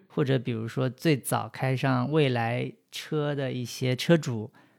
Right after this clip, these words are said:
听说一些蔚来车会互相打双闪，来跟对方建立认识。对，然后这些就是一个社区特别早期的用户，他就会对这个品牌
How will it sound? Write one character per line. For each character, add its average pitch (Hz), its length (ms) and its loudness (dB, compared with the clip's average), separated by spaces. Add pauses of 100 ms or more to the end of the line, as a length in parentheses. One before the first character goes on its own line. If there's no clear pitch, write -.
(220)
听 143 180 -2
说 143 160 0
一 139 80 0
些 139 140 -4
蔚 139 160 -2
来 120 100 0
车 135 300 2
会 131 180 0
互 135 240 -2
相 160 380 4
打 107 180 0
双 160 260 -2
闪， 127 200 -6 (340)
来 123 220 2
跟 143 220 4
对 147 120 8
方 143 220 6
建 147 180 4
立 135 60 6
认 139 260 8
识。 - 300 0 (460)
对， 123 160 -8
然 117 160 -8
后 143 120 -4
这 185 220 6
些 165 160 8
就 160 140 6
是 156 160 6 (340)
一 147 140 0
个 185 80 8
社 190 180 6
区 170 160 2
特 185 200 4
别 151 140 8
早 117 240 2
期 - 160 -4
的 175 100 6
用 156 200 6
户， 127 160 -4
他 135 160 -4
就 131 160 0
会 135 140 0
对 139 180 -2
这 131 80 -2
个 135 100 0
品 120 220 -6
牌 117 420 -6